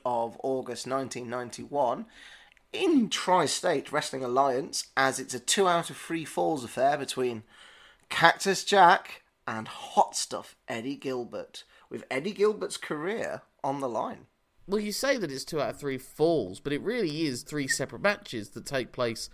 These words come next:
Speaker 2: across what seems like it was a very long card,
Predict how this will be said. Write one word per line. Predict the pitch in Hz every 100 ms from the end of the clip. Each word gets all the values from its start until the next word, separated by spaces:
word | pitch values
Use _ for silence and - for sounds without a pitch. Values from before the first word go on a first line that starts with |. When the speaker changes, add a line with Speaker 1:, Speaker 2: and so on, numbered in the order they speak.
| - - -
Speaker 2:
across | 127 - 165 151 151
what | 143
seems | - 156 151 143
like | 135
it | 131
was | 123
a | 135
very | 117 131 123
long | 117 110 110
card, | 101 - 139 120 - -